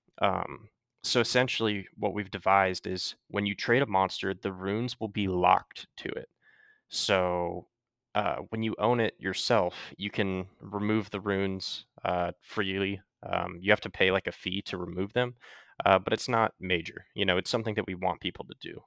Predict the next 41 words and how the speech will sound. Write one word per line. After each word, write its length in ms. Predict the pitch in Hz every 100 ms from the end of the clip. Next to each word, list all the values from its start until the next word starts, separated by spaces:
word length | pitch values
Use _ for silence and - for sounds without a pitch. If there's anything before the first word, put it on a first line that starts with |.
| -
like, 200 | 101 101
when 160 | 95
you 140 | 104 110
get 140 | 113
a 40 | 101
new 140 | 95
monster, 580 | 92 90 90 - 87 87 _ - - _ _ -
um, 480 | 92 85 85 87 _ _ _
if 120 | - 120
you 80 |
move 300 | 110 110 101
runes 280 | 101 107 110
from 240 | - 92 95
one 160 | 101
monster 420 | 95 92 - 90
to 140 | 92 -
that 240 | 92 92
one, 240 | 90 87 90 _ _ _ _ _
then 180 | 92 92
you 80 | 90
probably 240 | - 104 92
have 80 |
another 280 | 92 107 110
monster 340 | 101 95 - 90
that 100 | 95
you're 80 | 90
taking 320 | 95 92 87
runes 300 | 90 92 92
off 220 | 87 -
of 260 | 90 90 -
to 120 | -
fill 280 | - 92 87
the 160 | 92
other 200 | 110 98
one, 300 | 90 90 90 -
and 120 | 110
so, 180 | - 104
like, 160 | 104
it's 160 | 107 -
like 160 | 117
a, 120 | 107